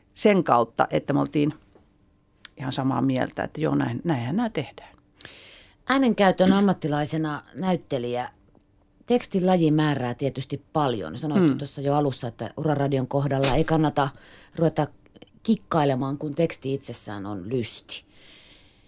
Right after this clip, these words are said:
Speaker 2: Jos jännitystekstiä tai vakavaa draamaa tuotaisiin vastaavassa luentahommassa
Speaker 1: Mm.
Speaker 2: eteen, niin mi-, mitenhän se sitten, pitäisikö sitä olla ihan eleetön esimerkiksi?
Speaker 1: <laughs> Niin, tää on hyvä kysymys. Siis tosiaan mä oon tehnyt tätä ihan älyttömän vähän,
Speaker 2: Niin.
Speaker 1: mut silloin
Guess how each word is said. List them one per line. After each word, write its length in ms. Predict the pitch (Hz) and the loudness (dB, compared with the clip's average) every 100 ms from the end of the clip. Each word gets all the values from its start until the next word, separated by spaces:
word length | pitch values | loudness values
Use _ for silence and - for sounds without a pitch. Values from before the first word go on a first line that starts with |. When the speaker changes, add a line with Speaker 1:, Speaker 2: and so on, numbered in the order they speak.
| _ _ _ - | _ _ _ -2
Speaker 2:
Jos 280 | 202 - - | -2 -2 0
jännitystekstiä 800 | 240 226 175 156 170 160 - 165 | 2 2 2 -2 0 0 -2 -2
tai 160 | 170 | 0
vakavaa 420 | 175 196 180 156 156 | 0 0 2 2 4
draamaa 500 | 190 175 120 98 113 | 4 4 2 0 -2
tuotaisiin 760 | 139 127 127 127 143 135 104 | -2 -2 -4 -4 -4 -6 -4
vastaavassa 640 | 165 160 - 131 123 - - | -2 0 -2 -4 -4 -6 -6
luentahommassa 800 | 170 165 135 123 123 98 143 285 | 0 2 0 -4 -6 -6 -2 2
Speaker 1:
Mm. 80 | 311 | 4
Speaker 2:
eteen, 240 | 117 92 | 2 -2
niin 180 | 92 113 - | -6 -8 -10
mi-, 240 | - 110 | -12 -10
mitenhän 360 | - 190 175 147 | -8 -2 -2 -2
se 100 | 143 | -4
sitten, 300 | 143 - - | -10 -12 -10
pitäisikö 300 | - 175 - | -4 -4 -4
sitä 160 | - 165 | -4 0
olla 120 | 160 | 4
ihan 380 | 180 165 127 - | 4 4 0 -4
eleetön 520 | - 131 110 - - - - - - | -4 -2 -2 -4 -12 -14 -16 -16 -10
esimerkiksi? 380 | - - 359 339 | -8 2 2 4
Speaker 1:
<laughs> 20 | |
Niin, 160 | 320 | 2
tää 80 | 294 | 2
on 40 | 294 | 2
hyvä 140 | 339 262 | 2 2
kysymys. 320 | 349 294 233 - - - | 2 0 -2 -8 -14 -2
Siis 180 | 254 - | 0 2
tosiaan 280 | 277 240 | 4 6
mä 80 | 214 | 4
oon 60 | 202 | 6
tehnyt 280 | 226 196 - | 4 4 2
tätä 200 | 165 151 | 2 2
ihan 200 | 165 156 | 2 2
älyttömän 400 | 165 151 147 160 | 2 0 0 4
vähän, 200 | 240 233 | 8 8
Speaker 2:
Niin. 100 | 180 | 6
Speaker 1:
mut 120 | 180 | 2
silloin 260 | 254 220 | 2 2